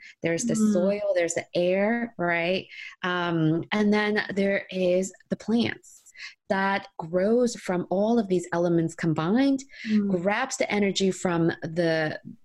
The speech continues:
Speaker 1: the source, which is the sun on this physical plane. And with all of these forces, it will blossom into beautiful vegetation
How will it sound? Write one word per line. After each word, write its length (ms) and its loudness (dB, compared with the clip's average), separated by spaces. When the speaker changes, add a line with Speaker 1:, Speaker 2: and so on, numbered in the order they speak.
Speaker 1:
the 120 0
source, 440 0
which 180 -2
is 320 -4
the 80 0
sun 540 -2
on 140 0
this 200 -2
physical 360 -2
plane. 440 0
And 340 2
with 160 4
all 300 4
of 100 0
these 160 2
forces, 580 0
it 140 0
will 160 0
blossom 520 0
into 360 2
beautiful 520 0
vegetation 840 0